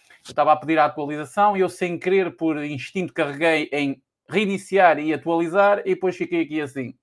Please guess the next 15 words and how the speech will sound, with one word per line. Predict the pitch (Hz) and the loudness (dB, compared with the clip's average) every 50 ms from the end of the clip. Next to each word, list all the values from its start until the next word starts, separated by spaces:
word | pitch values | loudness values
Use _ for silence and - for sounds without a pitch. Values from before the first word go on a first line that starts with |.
| _ - | _ -8
"Oh | - 151 147 139 123 | -6 -4 -2 -2 -4
meu | 117 120 123 131 135 131 123 | -6 -8 -8 -8 -8 -8 -8
pai | - 127 127 123 123 | -6 -6 -6 -4 -4
do | 127 123 | -8 -10
céu." | 123 - - - 127 - _ - - - - _ | -12 -10 -8 -8 -8 -10 _ -16 -16 -16 -16 _
<laughs> | - 208 220 226 226 214 190 | -18 -14 -12 -10 -10 -10 -6
Mas | - 254 247 | -4 -4 -2
pronto, | - - 135 123 123 | 0 0 0 0 0
peço | - 202 185 - - | -2 -2 -2 -4 -6
desculpa, | - - - 190 190 190 196 180 | -12 -2 2 4 4 4 4 0
muito | 190 202 196 196 | -4 -4 -4 -4
obrigado | 180 175 165 170 165 151 139 - | -4 -2 2 0 0 0 -2 -6
pela | - 156 147 139 | -6 -4 -4 -4
vossa | 135 139 131 131 131 | -4 -4 -6 -6 -8
paciência, | 131 123 117 - - 123 131 139 135 - 147 143 | -10 -10 -12 -10 -10 -8 -8 -8 -10 -12 -14 -14